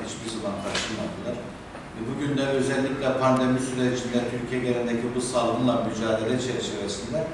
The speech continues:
ilçemizde, e, başarılı bir şekilde yapmış olduğumuz bu salgınla mücadelede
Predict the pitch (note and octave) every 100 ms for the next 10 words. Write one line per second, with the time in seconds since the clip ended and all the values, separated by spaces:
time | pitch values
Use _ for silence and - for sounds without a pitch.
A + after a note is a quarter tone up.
0 | - - - - - C#3 C#3+ C#3+ C3 B2+
1 | A#2+ C#3+ C#3 C#3 B2 A#2+ A#2+ A#2 A2+ A#2
2 | B2 B2 C3+ C3+ - B2 B2+ A#2+ A#2 A#2+
3 | A#2 A#2 B2 - A#2+ A2+ A2+ G#2+ G#2+ G#2
4 | G#2+ B2 A#2+ - - - - A#2+ A2+ A#2+
5 | C3 A#2+ A2+ A2 G#2+ G#2 G#2+ A2 A2